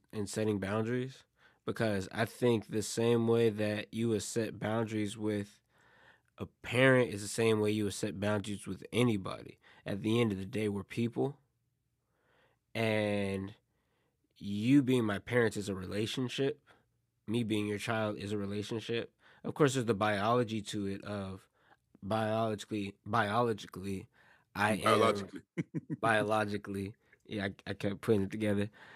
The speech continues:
Speaker 2: Yeah.
Speaker 1: But biologically, I am your child. But when it comes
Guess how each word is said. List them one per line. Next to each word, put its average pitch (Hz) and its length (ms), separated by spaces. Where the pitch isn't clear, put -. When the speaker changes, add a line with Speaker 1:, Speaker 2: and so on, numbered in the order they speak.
Speaker 2:
Yeah. 101 240
Speaker 1:
But 110 260
biologically, 113 840
I 110 220
am 117 380
your 113 380
child. 117 600
But 113 480
when 113 220
it 120 160
comes 113 400